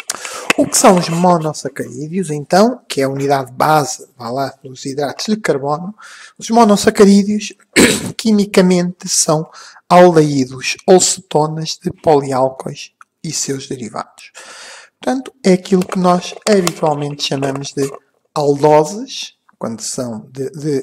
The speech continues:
aldeídos, e normalmente tem esta fórmula genérica, C H O, que é o aldeído, e depois C H O H, que se repete várias vezes,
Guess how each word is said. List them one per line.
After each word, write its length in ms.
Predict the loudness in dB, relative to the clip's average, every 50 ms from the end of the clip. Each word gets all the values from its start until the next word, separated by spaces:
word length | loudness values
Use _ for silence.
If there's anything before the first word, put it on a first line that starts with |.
| -4
aldeídos, 880 | -10 -8 -8 -8 -6 -6 -6 -6 -4 -6 -8 -8 -10 -18 -18 -18 -20 _
e 120 | -18 -12 -6
normalmente 400 | -6 -4 -4 -4 -6 -8 -8 _
tem 220 | -8 -6 -6 -6
esta 360 | -8 -8 -8 _ -8 -8 -8 -14 -20 -20 -20 -20 _ _ _
fórmula 560 | _ -8 -4 -2 -2 0 -2 -4 -8 -8 -8
genérica, 720 | -6 -6 -8 -6 -4 -4 -2 -2 -2 -2 -4 -6 _ -20 _ _ _ _
C 300 | -14 -10 -4 -2 -2 -2
H 240 | 0 0 0 2
O, 260 | 4 6 4 4 4 0
que 140 | -6 -8
é 40 | -6
o 80 | -4 -2
aldeído, 560 | -2 -2 -2 -2 -2 -2 0 -2 -2 -4 -6 -6
e 100 | -6 -6
depois 280 | -4 _ -6 -6 -4
C 260 | -6 -6 -4 -2 -2 -2
H 340 | 0 0 0 0 -2 -2 -2
O 180 | 0 2 2
H, 280 | 2 0 -2 -4 -4 -4
que 140 | -8 -10 -12
se 100 | -12 -10
repete 480 | -10 -12 -6 _ -4 -4 -4 -8 _ _
várias 340 | -10 -8 -6 -6 -8 -8 -8
vezes, 400 | -8 -6 -6 -6 -8 -12 -18